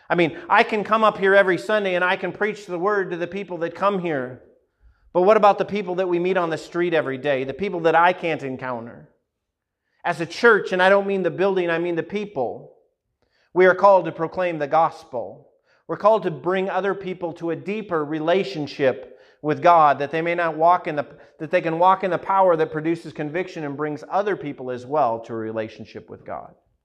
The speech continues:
Number four, the Holy Spirit produces effectiveness. In Luke chapter one, fifteen through seventeen,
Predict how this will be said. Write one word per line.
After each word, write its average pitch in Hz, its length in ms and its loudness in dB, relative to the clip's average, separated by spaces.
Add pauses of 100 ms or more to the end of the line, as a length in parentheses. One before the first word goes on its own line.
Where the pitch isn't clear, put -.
(1160)
Number 175 220 4
four, 196 340 6
the 170 120 4
Holy 208 260 4
Spirit 196 440 -4
produces 175 600 -6
effectiveness. 151 800 -4
In 147 160 -8
Luke 208 340 -8 (220)
chapter 185 400 0
one, 170 380 -2
fifteen 196 560 -2
through 175 260 0
seventeen, 180 800 -2